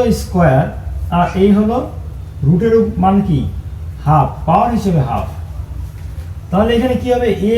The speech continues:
এর উপরে টু into হাফ, এই দুই আর দুই কেটে গেলে শুধু এ থাকবে। তো এখানে এ স্কয়ার সমান, এ স্কয়ারের উপরে যদি আমরা রুট দেই তাহলে সমান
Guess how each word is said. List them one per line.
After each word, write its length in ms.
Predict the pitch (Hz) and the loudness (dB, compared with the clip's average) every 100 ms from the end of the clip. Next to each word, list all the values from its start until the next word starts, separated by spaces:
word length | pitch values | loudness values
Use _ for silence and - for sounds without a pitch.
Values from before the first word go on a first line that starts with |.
| 247 | 2
এর 80 | 247 | 2
উপরে 260 | 214 247 254 262 - | 0 4 4 4 2
টু 140 | 220 240 269 226 | -2 0 2 4
into 240 | 208 202 214 147 | 4 4 4 4
হাফ, 240 | 139 110 - - - - - - - - - - - - - - - - - - 196 | 4 0 -4 -8 -10 -10 -12 -12 -14 -10 -10 -8 -8 -10 -10 -12 -12 -10 -10 0 2
এই 80 | 226 | 2
দুই 100 | 226 247 | 2 2
আর 80 | 226 208 | 2 2
দুই 100 | 233 | 0
কেটে 180 | - 214 226 | 2 2 2
গেলে 140 | 226 220 | 2 2
শুধু 180 | 208 175 - - | 0 -2 -2 -2
এ 20 | 165 139 | 0 2
থাকবে। 280 | 135 - - - - - - - - - - 988 - - - - - - - - - - - - - - - - - - - - - - - - - | 0 0 -6 -8 -10 -8 -10 -10 -10 -10 -10 -10 -10 -10 -10 -12 -12 -12 -14 -14 -12 -10 -10 -10 -12 -12 -12 -10 -10 -10 -10 -10 -8 -8 -8 -10 -2
তো 100 | 175 170 170 - - | 4 4 4 -2 -2
এখানে 220 | 185 254 254 190 | 0 2 2 4
এ 20 | 233 240 | 4 2
স্কয়ার 240 | - 262 254 | 2 2 2
সমান, 240 | 262 254 262 - - - - - 220 | 2 2 2 -2 -10 -10 -10 -2 4
এ 20 | 247 254 247 | 8 8 6
স্কয়ারের 340 | - 262 262 254 | 4 2 4 2
উপরে 200 | 202 247 233 | 2 2 2
যদি 100 | 226 | 2
আমরা 140 | 233 214 | 2 4
রুট 140 | 214 214 208 | 4 4 4
দেই 140 | 226 214 | 4 4
তাহলে 200 | 208 208 208 | 2 2 2
সমান 180 | 208 | 4